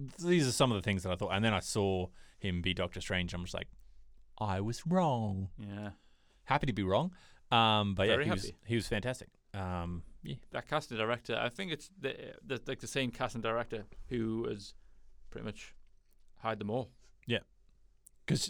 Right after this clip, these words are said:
Speaker 2: Prime job.
Speaker 1: 'cause, uh, Chris Pratt, f-,
Speaker 2: Oh,
Speaker 1: um,
Speaker 2: Star-Lord.
Speaker 1: he, but he, he signed, he auditioned for Captain
Speaker 2: Captain
Speaker 1: America,
Speaker 2: America.
Speaker 1: and then they pretty much called him back for Star-Lord. They said, "We've got a guy for it." Like,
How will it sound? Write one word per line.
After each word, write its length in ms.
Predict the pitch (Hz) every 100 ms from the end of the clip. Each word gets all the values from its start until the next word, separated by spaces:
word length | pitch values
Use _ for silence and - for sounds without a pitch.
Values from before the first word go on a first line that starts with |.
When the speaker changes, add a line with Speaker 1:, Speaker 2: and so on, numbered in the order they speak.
| -
Speaker 2:
Prime 300 | 123 117 113
job. 180 | 107 - -
Speaker 1:
'cause, 180 | 131 120
uh, 800 | 113 107 104 101 101 104 101 101
Chris 160 | - -
Pratt, 280 | 127 110 - - - - _ _ 135 -
f-, 120 | - - - - -
Speaker 2:
Oh, 60 |
Speaker 1:
um, 220 | 107 117 98
Speaker 2:
Star-Lord. 540 | 98 131 120 107 92 - - - -
Speaker 1:
he, 120 | - -
but 160 | 98 113
he, 300 | 123 120 117
he 120 | 120
signed, 380 | - 127 113 117
he 680 | 107 110 104 101 101 101 104
auditioned 500 | 107 107 110 123 107
for 720 | - 104 98 95 92 92 92
Captain 280 | - 101 95
Speaker 2:
Captain 20 |
Speaker 1:
America, 220 | 92 98 98 98
Speaker 2:
America. 100 | - _ - _ _ -
Speaker 1:
and 180 | 104 98
then 260 | 95 92
they 120 | 95
pretty 240 | 90 - 110
much 140 | -
called 220 | - 107
him 80 | 92
back 240 | 92 90 -
for 100 | -
Star-Lord. 400 | - - - - - - _ _ - _ _ -
They 100 | -
said, 180 | 98 87
"We've 120 | 107
got 160 | - 92
a 20 |
guy 200 | 87 90
for 160 | - -
it." 60 | - -
Like, 200 | 101